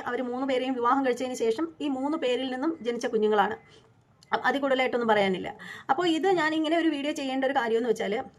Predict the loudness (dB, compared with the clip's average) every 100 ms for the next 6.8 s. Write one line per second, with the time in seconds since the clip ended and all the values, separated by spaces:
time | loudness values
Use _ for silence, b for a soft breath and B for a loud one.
0 | 0 4 4 4 2 2 2 0 0 -2
1 | 0 -2 2 2 4 0 0 0 2 0
2 | -2 -4 -2 -2 -2 -6 -2 0 2 2
3 | 2 4 2 2 2 0 0 -2 -2 -4
4 | -6 -2 -2 0 0 -2 -2 0 2 2
5 | 2 0 -2 -2 -4 B B B -2 2
6 | 2 2 2 2 2 0 0